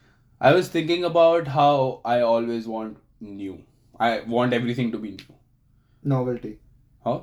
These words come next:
Speaker 2: Novelty. Like
Speaker 1: Not, not, not in things. Not in novelty. Not, not, not in things.
Speaker 2: Okay.
Speaker 1: I meant as in, um, so, well, the conversation started from hair.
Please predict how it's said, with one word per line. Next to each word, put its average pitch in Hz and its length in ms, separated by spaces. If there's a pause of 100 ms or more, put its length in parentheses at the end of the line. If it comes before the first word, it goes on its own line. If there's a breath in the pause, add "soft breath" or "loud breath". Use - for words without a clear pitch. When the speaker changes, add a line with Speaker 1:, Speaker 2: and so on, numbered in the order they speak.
(160)
Speaker 2:
Novelty. 135 680 (360)
Like 170 120
Speaker 1:
Not, 196 180
not, 208 200
not 208 220
in 202 160
things. 131 360
Not 147 220
in 170 140
novelty. 117 380
Not, 156 200
not, 160 180
not 165 180
in 160 140
things. 113 400 (220)
Speaker 2:
Okay. 135 240
Speaker 1:
I 135 40
meant 143 340
as 135 340
in, 139 460 (540 soft breath)
um, 113 680 (1800)
so, 147 400 (380)
well, 131 440 (200)
the 135 80
conversation 123 560
started 110 420
from 104 560
hair. 104 360